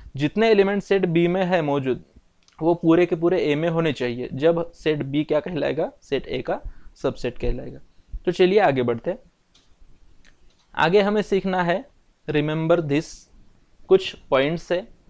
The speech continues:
कुछ पॉइंट्स है सबसेट के बारे में जो आपको ध्यान में रखने हैं। देखिए, पहला पॉइंट है, every set is a subset of itself। क्या है? Every set is a subset of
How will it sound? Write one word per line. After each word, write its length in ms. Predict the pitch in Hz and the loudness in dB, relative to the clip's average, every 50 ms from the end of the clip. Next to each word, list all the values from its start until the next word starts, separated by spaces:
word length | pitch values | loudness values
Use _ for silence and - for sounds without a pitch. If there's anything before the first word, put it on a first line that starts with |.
| _ _ _ _ _ _ _ | _ _ _ _ _ _ _
कुछ 180 | - 151 147 - | -10 -10 -10 -6
पॉइंट्स 460 | - 143 135 131 139 147 147 - - | -4 -2 0 0 -2 -4 -6 -6 -8
है 100 | 175 175 | -8 -8
सबसेट 480 | - - - 123 - - - 127 - - | -8 -10 -12 -12 -10 -8 -8 -8 -8 -6
के 80 | 139 | -6
बारे 260 | 143 135 139 139 143 147 | -4 -2 -2 -4 -4 -6
में 180 | 160 185 262 - _ _ _ _ _ _ - 143 | -8 -10 -14 -16 _ _ _ _ _ _ -12 -6
जो 140 | 135 156 | -2 0
आपको 420 | 139 123 - - - 165 196 202 - - - - - | 0 0 -2 -4 -4 -4 -4 -4 -6 -12 -20 -14 -12
ध्यान 300 | - 131 135 139 131 127 | -10 -8 -6 -4 -4 -4
में 200 | 127 123 123 120 | -4 -4 -6 -6
रखने 280 | 120 117 - - 123 123 | -6 -8 -10 -12 -14 -14
हैं। 180 | 123 120 - _ _ _ _ _ _ _ - | -16 -18 -20 _ _ _ _ _ _ _ -6
देखिए, 360 | 180 170 190 185 185 208 208 208 | 0 2 2 2 2 2 0 0
पहला 320 | - 175 147 143 151 160 | 0 -2 -2 -2 -2 -2
पॉइंट 260 | 165 160 156 151 147 | -2 -2 -4 -4 -4
है, 180 | 170 190 - _ _ - - _ _ _ - | -8 -8 -10 _ _ -20 -20 _ _ _ -2
every 440 | 156 160 160 156 185 214 226 - - | 0 0 0 2 2 0 0 0 2
set 260 | 196 170 165 175 - - - - - | 2 4 4 2 0 -4 -12 -8 -6
is 100 | 156 156 | -4 -4
a 200 | 180 190 - - | -4 -4 -4 -6
subset 300 | 135 - - - 127 120 | -8 -8 -6 -8 -6 -6
of 120 | - - - - - | -6 -6 -8 -8 -14
itself। 360 | 131 123 - - - - - - - - - _ _ _ _ _ _ _ - | -14 -14 -14 -16 -16 -16 -16 -18 -20 -20 -20 _ _ _ _ _ _ _ -4
क्या 140 | 156 160 | -2 -2
है? 280 | 156 165 175 240 294 - _ _ _ - | 0 -2 -2 -4 -6 -10 _ _ _ -4
Every 420 | 135 135 131 131 175 185 185 - 151 | -2 -2 -2 0 0 -2 -2 0 -2
set 180 | 131 143 185 - - _ _ - 139 | -2 -2 -4 -6 -10 _ _ -12 -10
is 100 | 139 160 | -8 -8
a 160 | 165 - 151 | -8 -8 -8
subset 340 | 123 - - - 123 - 147 | -10 -10 -10 -10 -8 -4 -2
of 180 | 185 233 277 | -2 -2 -2